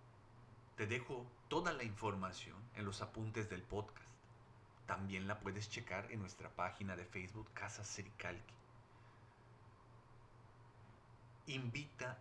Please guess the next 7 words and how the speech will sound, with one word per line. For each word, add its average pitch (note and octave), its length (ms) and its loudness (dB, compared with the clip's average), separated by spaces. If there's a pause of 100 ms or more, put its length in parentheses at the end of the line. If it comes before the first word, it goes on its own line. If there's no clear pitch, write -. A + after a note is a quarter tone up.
a A#2 120 0
cuanta G2+ 560 4
gente B2 520 2
puedas, F2 560 -4 (640)
porque B2 220 6
necesitamos B2+ 840 2
alcanzar G2+ 760 0